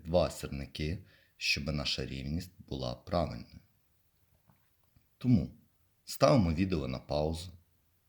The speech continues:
думаємо. І коли ви знайдете правильне вирішення даного завдання, ви можете продовжити перегляд даного відео,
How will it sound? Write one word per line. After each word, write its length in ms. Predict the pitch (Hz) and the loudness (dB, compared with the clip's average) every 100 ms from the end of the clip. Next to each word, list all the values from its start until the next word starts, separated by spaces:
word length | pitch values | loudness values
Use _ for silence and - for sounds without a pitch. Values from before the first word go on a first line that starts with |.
| - | -8
думаємо. 500 | 71 78 80 85 90 - _ _ _ - | -2 0 0 0 -4 -10 _ _ _ -6
І 120 | 90 | -4
коли 240 | 90 120 | 4 4
ви 120 | 139 139 | 6 2
знайдете 540 | 131 143 127 80 - | 2 2 2 2 0
правильне 480 | - 87 82 69 71 | -2 0 2 0 -2
вирішення 540 | 78 71 - 71 65 | -2 -4 -4 -6 -6
даного 420 | 65 73 71 67 | -4 -4 -4 -6
завдання, 640 | 65 67 60 65 67 85 95 - _ _ _ _ _ 85 | -6 -8 -6 -6 -4 -4 -6 -14 _ _ _ _ _ -2
ви 100 | 92 | 2
можете 380 | 139 147 151 | 2 2 -4
продовжити 600 | 151 151 135 123 80 80 82 | -4 -2 0 0 -2 -4 -4
перегляд 500 | 82 82 76 73 - | 0 0 0 -4 -4
даного 400 | 76 69 67 69 | -4 -4 -6 -8
відео, 500 | 67 76 92 98 | -6 -4 -2 -2